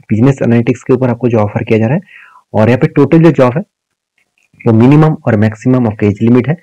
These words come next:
ट्वेंटी फ़ाइव से थर्टी टू ईयर्स तक आपका एज लिमिट दिया गया है। और एक चीज को आपको याद रखना है, इस जॉब को पाने के लिए आपको कुछ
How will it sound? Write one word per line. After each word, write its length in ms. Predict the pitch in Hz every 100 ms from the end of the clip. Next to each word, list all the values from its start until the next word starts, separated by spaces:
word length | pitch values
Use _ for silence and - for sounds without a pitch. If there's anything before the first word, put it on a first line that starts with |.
| _ _ _ -
ट्वेंटी 200 | 123 139
फ़ाइव 200 | 139 131
से 140 | 165
थर्टी 260 | 139 127 131
टू 140 | 143
ईयर्स 220 | 135 120 -
तक 100 | 135
आपका 220 | 117 -
एज 120 | 113
लिमिट 260 | 110 120 117
दिया 160 | 110 104
गया 120 | 107
है। 60 | 170 _ _ _ _ _ -
और 360 | 123 131 135 - -
एक 160 | 170 -
चीज 160 | 214
को 80 | -
आपको 340 | 190 190 - 190
याद 260 | 135 131
रखना 220 | 135 127
है, 180 | 127 135 -
इस 140 | - 117
जॉब 200 | 131 120
को 100 | 147
पाने 260 | 113 120
के 80 | 123
लिए 100 | 135
आपको 160 | 120 147
कुछ 320 | 190 170